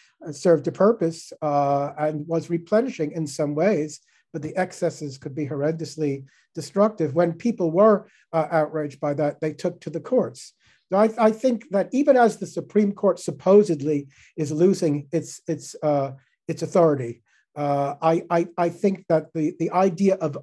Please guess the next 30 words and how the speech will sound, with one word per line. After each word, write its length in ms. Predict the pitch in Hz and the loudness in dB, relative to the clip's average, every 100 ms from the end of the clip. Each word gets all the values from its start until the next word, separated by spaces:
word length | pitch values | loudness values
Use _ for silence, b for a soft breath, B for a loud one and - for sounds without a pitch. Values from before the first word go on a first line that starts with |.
| - | 4
argument 600 | 208 214 202 151 135 131 | 6 6 2 -2 -6 -8
is 140 | 156 143 | -6 -4
alive 520 | 143 151 - 165 - | 2 2 2 -2 -6
<laughs> 120 | - 127 | -10 0
in 60 | |
the 80 | 175 | 2
way 340 | 160 190 160 - B B | 4 4 2 -4 B B
Americans 640 | 180 170 175 175 175 160 147 | 0 4 6 4 2 -4 -2
resort 480 | 160 147 170 160 165 | -2 2 4 4 -2
to 80 | |
the 80 | 147 | -12
courts, 560 | 147 220 175 135 - - _ _ _ 151 | -2 2 4 2 -8 -20 _ _ _ -4
uh, 260 | 147 143 | -2 -2
to 180 | 135 156 | -4 -6
correct 460 | - 165 160 160 - | -2 4 2 2 -6
what 140 | 147 | -4
they 140 | 151 | -4
see 240 | 143 165 151 | -4 -4 -4
as 120 | 135 | -4
an 60 | 135 | -6
injustice. 720 | 131 135 139 - 113 - - b b | -6 -4 -6 -8 -18 -20 -20 b b
So 180 | 220 214 | 2 4
argument 420 | 269 277 247 214 | 4 6 4 2
is 80 | 196 | 2
alive 380 | 196 202 196 175 | 4 4 2 0
and 160 | 175 | -2
well, 260 | 202 220 196 | 2 2 2
but 260 | 175 170 | -2 -4
perhaps 380 | - 185 214 - | -6 -4 -4 -2
not 260 | 220 240 | 0 0